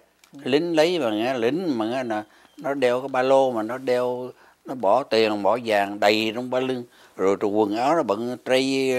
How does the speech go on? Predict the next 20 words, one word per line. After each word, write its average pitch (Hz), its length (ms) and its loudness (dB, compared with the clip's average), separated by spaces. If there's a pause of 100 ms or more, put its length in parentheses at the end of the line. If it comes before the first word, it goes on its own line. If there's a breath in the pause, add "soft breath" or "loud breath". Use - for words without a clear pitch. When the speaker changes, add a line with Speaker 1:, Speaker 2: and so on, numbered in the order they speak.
Speaker 2:
nó 147 100 -6
nhét 165 440 0 (320 soft breath)
như 131 320 -2
con 131 160 -2
cúi 190 300 0
vậy, 120 140 -8 (260)
tròn 113 260 2
quay 131 260 4
vậy. 92 100 -8 (180)
Speaker 1:
<laughs> - 960 -12
Mạnh 170 300 4
ai 190 180 8
nấy 202 200 4
hốt 240 220 8
hả? 196 240 2
Speaker 2:
Dạ, 101 180 -2
mạnh 104 200 -6
ai 123 180 -4
nấy 120 80 -8
hốt. 143 220 -2